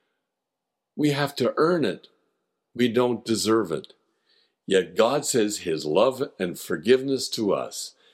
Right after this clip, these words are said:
is unconditional and free to us. But the second thing is,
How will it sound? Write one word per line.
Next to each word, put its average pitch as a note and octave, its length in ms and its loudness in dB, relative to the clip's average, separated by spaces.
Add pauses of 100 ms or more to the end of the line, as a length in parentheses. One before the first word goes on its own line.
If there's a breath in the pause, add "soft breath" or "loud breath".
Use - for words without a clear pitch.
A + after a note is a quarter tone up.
(180 soft breath)
is C#2+ 260 -6
unconditional F#2+ 1040 -2 (480)
and D#2 280 -4
free E2 640 -4 (360)
to E2+ 200 -2
us. - 480 -8 (1800)
But C#3+ 140 0
the F#3 60 2
second A#3 360 0
thing F#2 260 0
is, C2 480 -8